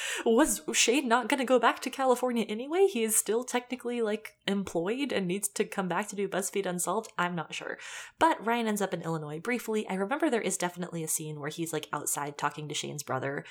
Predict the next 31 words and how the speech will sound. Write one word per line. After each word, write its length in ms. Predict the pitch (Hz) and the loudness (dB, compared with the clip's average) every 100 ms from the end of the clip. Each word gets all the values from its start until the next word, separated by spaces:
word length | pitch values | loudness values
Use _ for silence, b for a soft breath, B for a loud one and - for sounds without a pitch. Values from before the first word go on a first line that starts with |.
| B B 165 | B B -6
like, 180 | 170 | -4
by 120 | 135 156 | -4 -4
a 100 | 190 | -4
grill 480 | - 135 151 175 180 | -4 -2 -2 -2 -2
or 100 | 180 | -2
something, 560 | 190 180 190 185 180 | -2 -4 -4 -4 -6
and 140 | 160 156 | -6 -4
Shane 240 | 151 151 | -4 -4
is 120 | 156 | -4
inside 520 | 156 151 - - 147 151 | -4 -6 -6 -6 -10 -10
and, 100 | 151 | -10
like, 160 | 156 | -10
talking 340 | - - - 147 | -8 -10 -10 -6
about 220 | 156 147 | -6 -4
him. 260 | 156 156 - B B | -6 -6 -8 B B
One 140 | 196 | 2
of 80 | 196 | 4
those, 260 | 170 160 - | 2 2 0
like, 220 | 175 - B - | -2 -10 B -4
"Hey 140 | 180 | -2
man, 360 | 160 160 165 160 | -2 -2 -2 0
he's 180 | 180 | 0
never 200 | 175 165 | 0 0
been 100 | 160 | -2
happier 640 | 170 170 165 160 156 165 170 | 0 0 0 0 0 0 -2
than 240 | 160 156 | -4 -4
when 140 | 160 160 | -6 -4
he 180 | 170 | -6
was 160 | 160 160 | -4 -4
with 160 | 165 165 | -6 -6
you." 340 | 156 151 151 | -6 -6 -10